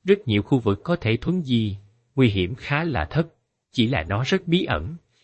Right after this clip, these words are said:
chỉ cần có thể dò xét ra một vài lộ tuyến an toàn, hơn nữa có thể thuấn di, thì có thể xuyên qua mê cung dưới đất mà nhanh chóng dời vị trí, cũng có thể nhanh chóng tránh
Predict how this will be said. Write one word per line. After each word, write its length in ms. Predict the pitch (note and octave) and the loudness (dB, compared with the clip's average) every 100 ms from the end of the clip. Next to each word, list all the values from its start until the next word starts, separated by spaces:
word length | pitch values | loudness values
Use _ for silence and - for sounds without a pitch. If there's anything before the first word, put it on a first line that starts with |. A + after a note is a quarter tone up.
| _ | _
chỉ 180 | E3 F3 | -2 2
cần 220 | B2+ B2 | 2 2
có 140 | B2 E3+ | 0 0
thể 100 | B2+ | 0
dò 340 | C3+ G#2+ G#2 | 0 2 2
xét 260 | G#2 E3+ F3+ | 0 -4 -2
ra 260 | C3 B2 A2 | -2 -2 -2
một 300 | G2 F#2 - | -4 -4 -2
vài 180 | F#2+ | 0
lộ 240 | E2+ F2+ G2 | 0 0 0
tuyến 300 | - D#3 F3+ | 0 0 -2
an 180 | B2+ A#2+ - | -4 -6 -2
toàn, 280 | F2+ D#2 D#2 - _ _ | -2 -2 -6 -16 _ _
hơn 300 | - A#2+ G#2+ | 0 0 0
nữa 320 | F2 F#2+ C3+ - | -4 -4 -6 -4
có 120 | E3 | -4
thể 180 | - A#2 | 0 -2
thuấn 220 | - D3+ D3+ | 0 -2 0
di, 340 | C3 A2 G2+ - _ _ _ - | 0 2 -2 -10 _ _ _ -4
thì 140 | A2+ | 0
có 140 | E3+ D#3 | 0 0
thể 120 | G#2+ | 0
xuyên 320 | A2+ - C3 A#2 | 0 2 2 2
qua 180 | C3 B2+ | -2 2
mê 180 | B2+ B2 | 2 2
cung 300 | - B2 B2+ | 0 -2 0
dưới 120 | F3 | 2
đất 160 | G3 G3+ - - | 2 0 -10 -4
mà 120 | F#2+ | -2
nhanh 300 | A2+ C3 C3 | 0 -2 0
chóng 260 | B2+ F#3 - | -2 -2 0
dời 220 | F#2 E2+ | 2 2
vị 120 | - F2 | -2 -4
trí, 360 | - A#2+ G3 - _ - | -2 -2 -4 -10 _ 0
cũng 220 | G#2+ B2 | 0 2
có 100 | D#3 | -2
thể 140 | C3 A#2+ | 0 -2
nhanh 280 | C3+ A#2 A2+ | 0 -2 -2
chóng 260 | A#2 B2+ E3 | -4 -4 -2
tránh 240 | - C#3+ | -2 -2